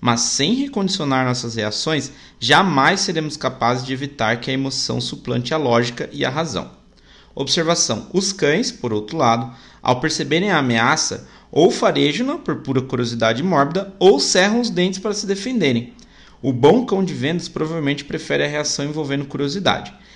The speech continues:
É aqui que os pitbulls precisarão de uma mordaça de vez em quando para lutar com seus instintos naturais.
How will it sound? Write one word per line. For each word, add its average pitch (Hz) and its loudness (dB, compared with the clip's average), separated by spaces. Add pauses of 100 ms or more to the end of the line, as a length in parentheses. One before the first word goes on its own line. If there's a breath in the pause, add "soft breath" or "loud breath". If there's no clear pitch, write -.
(100)
É 110 0
aqui 107 -2
que - -16
os 185 -6
pitbulls 151 -6
precisarão 139 -2
de 135 -4
uma 139 0
mordaça 147 2
de 143 -6
vez 131 -4
em 160 -6
quando 131 0
para 147 -2
lutar 139 0
com 143 -6
seus 143 -6
instintos 123 -4
naturais. 131 -4